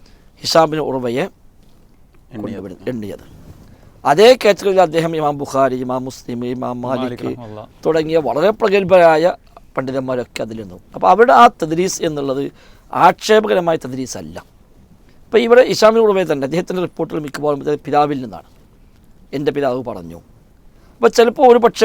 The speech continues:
Speaker 1: ഒന്നോ രണ്ടോ റിപ്പോർട്ടുകൾ പിതാവ് പറഞ്ഞത് അദ്ദേഹം നേർക്ക് നേരെ കേൾക്കാത്തത് പിതാവ് പറഞ്ഞു എന്ന് അദ്ദേഹം പറയുന്നു. അത് പിതാവ് പറഞ്ഞതാണ്, അത് മറ്റു പരമ്പരയിൽ സ്ഥിരപ്പെട്ടു വന്നതാണ്. ഇങ്ങനെയുള്ള ചില വളരെ അപൂർവമായ ചില പ്രയോഗങ്ങൾ മാത്രമാണ് അദ്ദേഹത്തിൻ്റെ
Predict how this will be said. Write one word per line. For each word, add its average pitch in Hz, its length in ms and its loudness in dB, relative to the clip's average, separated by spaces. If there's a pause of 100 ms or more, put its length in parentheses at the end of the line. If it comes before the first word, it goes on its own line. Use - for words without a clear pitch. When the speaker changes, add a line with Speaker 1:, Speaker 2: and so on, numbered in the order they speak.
Speaker 1:
ഒന്നോ 185 220 0
രണ്ടോ 170 220 2
റിപ്പോർട്ടുകൾ 151 500 -2 (600)
പിതാവ് 185 420 6 (100)
പറഞ്ഞത് 180 320 2
അദ്ദേഹം 208 380 6
നേർക്ക് 185 260 -4
നേരെ 180 140 0 (100)
കേൾക്കാത്തത് 131 540 -6 (960)
പിതാവ് 151 280 2 (100)
പറഞ്ഞു 135 340 -4
എന്ന് 131 140 -8
അദ്ദേഹം 123 220 -8
പറയുന്നു. 90 280 -16 (360)
അത് - 140 -20
പിതാവ് 131 300 -6
പറഞ്ഞതാണ്, 165 380 0 (720)
അത് 120 160 -10
മറ്റു 113 200 -14
പരമ്പരയിൽ 151 300 -2
സ്ഥിരപ്പെട്ടു 151 320 -8
വന്നതാണ്. 160 320 -2 (600)
ഇങ്ങനെയുള്ള 226 500 4 (140)
ചില 180 120 2 (180)
വളരെ 151 280 2
അപൂർവമായ 175 460 0 (120)
ചില 170 180 -6
പ്രയോഗങ്ങൾ 139 440 -6 (160)
മാത്രമാണ് 120 600 -10 (640)
അദ്ദേഹത്തിൻ്റെ 170 340 0